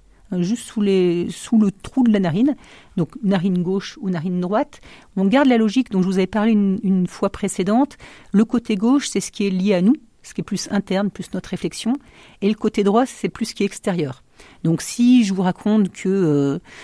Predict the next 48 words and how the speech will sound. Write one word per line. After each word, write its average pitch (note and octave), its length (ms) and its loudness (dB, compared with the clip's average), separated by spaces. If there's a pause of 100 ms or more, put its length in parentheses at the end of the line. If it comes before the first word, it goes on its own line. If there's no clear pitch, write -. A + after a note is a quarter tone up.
(260)
euh, - 160 -10 (340)
j'ai D3+ 200 -2
eu F#3 100 0
très - 180 -4
froid G3+ 220 0
ce - 160 -2
matin F#3+ 220 -2
en F#3+ 80 2
venant F3+ 340 2
et D#3 100 -2
que - 140 -10
j'avais D3+ 140 0
pas F3+ 100 -6
eu F3 60 -2
froid E3 160 -4
du D#3 120 -2
tout, C4 140 2
il B3+ 60 4
y - 20 2
a E3 40 0
de D#3 40 -4
grandes E3+ 180 0
chances - 240 -4
que, - 80 -10 (160)
que - 120 -8
je D3+ 100 -6
me D3 80 0
gratte A#3+ 380 -4
sous - 200 -12
la F#3 60 -2
narine E3+ 440 -2
gauche, - 460 -2 (680)
ce - 120 -20
qui D#3 100 -4
est - 20 -4
lié D3 160 -2
à C#3 60 0
moi, F3 280 0 (380)
et C#3 120 0
j'exagère, D#3+ 600 0
j'ai D3+ 80 -2
pas - 120 -8
eu F#3 80 -4
si - 180 -10
froid - 200 -12
que - 80 -18
ça. - 180 -14
<laughs> - 60 -20